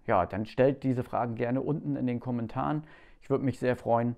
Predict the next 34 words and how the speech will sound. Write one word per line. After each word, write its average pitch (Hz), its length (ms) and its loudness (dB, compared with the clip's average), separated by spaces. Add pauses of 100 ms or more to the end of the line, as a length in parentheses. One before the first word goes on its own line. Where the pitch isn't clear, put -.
(120)
wenn 113 160 -2
es 110 120 -8
dort 110 400 -2
zum - 340 -4
Austausch - 460 -6
kommen 85 220 -6
würde. - 300 -6 (640)
Ich 165 180 4
wünsche 160 160 2
euch 147 100 2
jetzt 147 180 2
erstmal 131 600 2 (420)
weiterhin 123 680 4 (160)
erfolgreiches, 117 1200 0 (500)
äh, 104 200 0 (100)
ja, 110 140 6
erfolgreiches 127 680 0
Investieren 151 840 -2 (320)
und 123 160 -6
ich 123 120 -4
freue 120 200 0
mich 127 160 -2
schon 123 320 -4 (100)
auf - 220 -12
das 123 400 -6
nächste 107 420 -8
Video, 120 520 -6
was 104 160 -8
ich - 180 -14
zu 123 100 -10
meinem 110 340 -2 (480)
Wikifolio 117 560 0
Trendfolge 117 560 -2
Longshort 123 580 -2